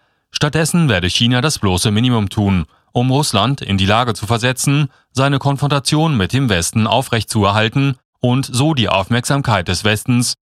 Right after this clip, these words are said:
von der von China selbst ausgehenden strategischen Herausforderung abzulenken“, so Khrushchev. Diese minimale chinesische Unterstützung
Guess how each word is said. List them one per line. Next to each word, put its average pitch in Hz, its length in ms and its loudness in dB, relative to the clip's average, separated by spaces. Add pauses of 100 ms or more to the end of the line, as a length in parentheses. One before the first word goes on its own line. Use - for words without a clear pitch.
von 135 180 0
der 139 200 2
von 139 180 -2
China 156 380 0
selbst 131 380 -2
ausgehenden 120 840 0
strategischen 151 680 0
Herausforderung 98 800 0
abzulenken“, 98 760 0 (280)
so 92 180 0
Khrushchev. 101 540 -2 (680)
Diese 127 400 2
minimale 135 600 2
chinesische 98 560 0
Unterstützung 127 760 -2